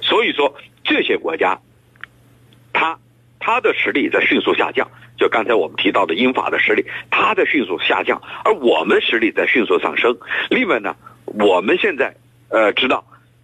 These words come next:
这个二战之后设立的联合国这样的机构，再像当年那种大规模军队集结去入侵某一个国家的做法，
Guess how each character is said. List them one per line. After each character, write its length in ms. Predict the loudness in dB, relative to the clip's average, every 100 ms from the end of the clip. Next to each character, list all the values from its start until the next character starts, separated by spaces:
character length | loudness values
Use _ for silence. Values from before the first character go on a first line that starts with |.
| _
这 120 | 0
个 100 | 2
二 220 | 2 0 -2
战 220 | -4 -2
之 100 | -2
后 260 | 2 0 0
设 200 | -4 -2
立 140 | 0 0
的 120 | 2
联 200 | 2 2
合 180 | 2 2
国 240 | 2 0
这 80 | 2
样 140 | 0
的 100 | -2
机 180 | -4 0
构， 160 | 0 -2 -4 -8 -8 -6 -2
再 280 | 0 0
像 240 | 0 -2 -2 0
当 220 | 0 0
年 180 | 0 0
那 80 | 0
种 180 | -2 -2
大 280 | -4 -2 -2
规 220 | 2 2
模 240 | 4 2 2
军 260 | 2 0
队 200 | 0 -2 -4
集 200 | -4 -2
结 240 | 0 2 2
去 160 | 2
入 240 | 2 4 2
侵 220 | 2 0
某 240 | 0 2
一 80 | 2
个 120 | 2
国 180 | 2 2
家 140 | 0 -2
的 100 | 0
做 180 | 0
法， 180 | 0 -6